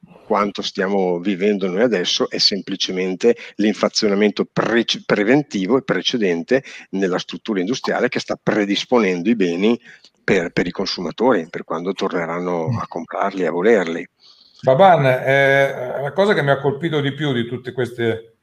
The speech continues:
Speaker 2: faccende è quella che riguarda i microchip. Eh, una scomparsa che sembrerebbe quasi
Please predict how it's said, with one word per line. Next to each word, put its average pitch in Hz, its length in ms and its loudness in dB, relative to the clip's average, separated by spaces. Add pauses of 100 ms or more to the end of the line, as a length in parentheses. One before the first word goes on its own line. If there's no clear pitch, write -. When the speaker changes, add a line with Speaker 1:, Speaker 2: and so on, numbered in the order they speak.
(280)
Speaker 2:
faccende 139 720 2
è 117 80 2
quella 123 220 2
che 117 80 0
riguarda 120 340 4
i 117 60 0
microchip. 110 1040 -6 (360)
Eh, 107 1000 0 (1000)
una 127 160 2
scomparsa 120 1200 6
che 110 120 -8
sembrerebbe 117 600 0
quasi 113 920 0